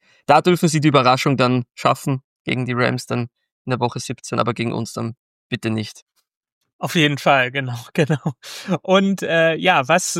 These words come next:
Speaker 2: was dazu beitragen könnte, dass die, dass die Falcons eben nicht diese Überraschung schaffen und die, die Seahawks ihr Spiel gewinnen, ähm, das sind unsere, unsere Matchups, äh, die wir uns diese Woche mal anschauen wollen. Und da gehen wir zuerst rein. Ähm,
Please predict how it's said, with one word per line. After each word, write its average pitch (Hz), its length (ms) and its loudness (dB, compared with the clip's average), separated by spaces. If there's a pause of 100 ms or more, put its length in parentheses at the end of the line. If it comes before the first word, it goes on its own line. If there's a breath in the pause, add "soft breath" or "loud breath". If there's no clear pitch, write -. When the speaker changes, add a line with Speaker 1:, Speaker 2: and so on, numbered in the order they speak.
Speaker 2:
was 175 240 2
dazu 185 260 2
beitragen 156 580 0
könnte, 143 340 -2
dass 147 220 -2
die, 143 320 -4
dass 147 180 0
die 147 120 0
Falcons 151 380 0
eben 143 180 0
nicht 185 220 -2
diese 143 180 -2
Überraschung 135 480 0
schaffen 156 460 -2
und 143 180 -6
die, 135 240 -6
die 139 180 -6
Seahawks 139 500 -2
ihr 143 100 -4
Spiel 147 260 -2
gewinnen, 147 360 0 (420 soft breath)
ähm, 143 280 2
das 175 180 2
sind 190 180 2
unsere, 147 580 4
unsere 147 300 0
Matchups, 185 640 0
äh, 165 200 0
die 160 140 -6
wir 175 100 2
uns 160 200 -2
diese 160 200 -6
Woche 156 180 -4
mal 156 120 -6
anschauen 160 520 -2
wollen. 165 340 -2
Und 151 260 -10
da 139 140 2
gehen 151 260 -4
wir 160 140 -2
zuerst - 640 -2
rein. 170 340 2 (480)
Ähm, 147 400 0